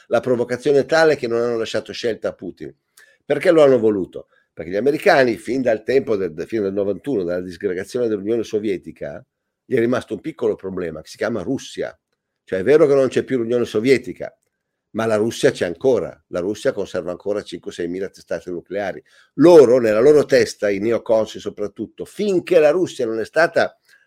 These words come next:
disintegrata, smantellata, ridotta in poltiglia, loro non dormono tranquilli. Questa è la loro mentalità e se uno capisce questo, capisce anche tutte le azioni dell'America verso la Russia. Allora, come fai,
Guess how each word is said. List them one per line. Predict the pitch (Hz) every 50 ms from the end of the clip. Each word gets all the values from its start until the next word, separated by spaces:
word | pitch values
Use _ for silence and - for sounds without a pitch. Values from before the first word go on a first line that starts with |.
| _
disintegrata, | _ - 110 101 131 151 135 110 139 135 113 135 151 147 135 120 - 95 87
smantellata, | 90 95 113 120 120 117 117 - 123 120 123 147 147 143 123 - - 101
ridotta | 98 104 127 170 165 - 143
in | 127 113
poltiglia, | 135 135 127 - - 208 196 196 156 123
loro | 139 180 196 180 143
non | 135 120 113
dormono | 117 156 160 139 135 123
tranquilli. | 104 - 95 92 85 - - - 120 - _ _ _ _ _ _ _ _ _ _ _
Questa | - - 208 - - 143
è |
la | 131 170
loro | 175 156 139
mentalità | 127 117 - 110 98 104 101 - 175 196 208 185 196 _ _ _ _
e | - 120
se | - - 156
uno | 180 202 190 170
capisce | - 135 123 - 139 - - 117
questo, | - - 190 214 208 214 - - 214 202 - _ _ _ _ _
capisce | - 127 123 127 113 - 139 156
anche | 180 175 - 135 -
tutte | - 135 - 139 135
le | 127 120
azioni | 107 - - - 160 165 170 160 156 147 147 _ _ _ _
dell'America | - 123 120 113 120 135 143 135 123 - 120
verso | 107 107 - - 104
la | 101 92
Russia. | 87 80 65 - - - - -
Allora, | - - 175 190 185 156 120 98 82 71 -
come | - 175 190 202 185
fai, | 190 - 139 120 92 85 85 80 71 64 -